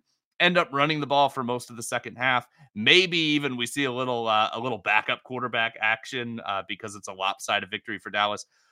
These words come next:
Uh, and then I also like Demario Douglas to get more than forty-eight point five receiving yards against a vulnerable Colts secondary. Colts have tightened up a little bit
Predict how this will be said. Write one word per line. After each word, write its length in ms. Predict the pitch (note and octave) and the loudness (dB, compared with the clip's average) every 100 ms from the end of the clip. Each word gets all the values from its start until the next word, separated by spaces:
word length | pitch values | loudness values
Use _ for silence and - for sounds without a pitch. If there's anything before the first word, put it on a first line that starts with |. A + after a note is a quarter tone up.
| _ - | _ 4
Uh, 180 | B2+ B2+ | 4 6
and 100 | F3 | 6
then 140 | G#3 | 8
I 100 | G3 | 8
also 300 | G#3+ A3+ G#3+ | 8 4 0
like 320 | F3+ F#3 D3+ | 2 2 2
Demario 440 | - D3+ E3+ F3 C#3+ | -4 0 0 0 2
Douglas 400 | C#3 D3 D3+ - | 2 2 -2 -6
to 60 | C#3+ | -6
get 140 | C3+ | -6
more 340 | B2+ C#3 F3+ | -6 -4 -4
than 200 | E3 D#3 | -4 -8
forty-eight 500 | C3 C3+ C#3 C3 C3+ | -8 -10 -6 -4 -4
point 220 | - C3 - | -8 -8 0
five 180 | C3 | 0
receiving 340 | A#2 - B2+ B2 | 0 -6 -10 -6
yards 260 | B2+ B2 | -4 -4
against 220 | A#2+ A#2+ A#2+ | -8 -10 -10
a 60 | |
vulnerable 480 | G2+ A2 C3 B2+ A#2 | -10 -8 -6 -6 -6
Colts 380 | - A#2+ - - | -6 -8 -6 -6
secondary. 440 | B2 B2+ A#2 A#2+ - _ - | -6 -4 -2 -2 -4 _ -4
Colts 200 | G3 A3 | -2 -2
have 80 | F3 | 2
tightened 240 | F3 E3+ | 4 4
up 100 | E3+ | -2
a 60 | E3+ | -2
little 220 | F3 F#3 | -2 2
bit 200 | F#3+ | 2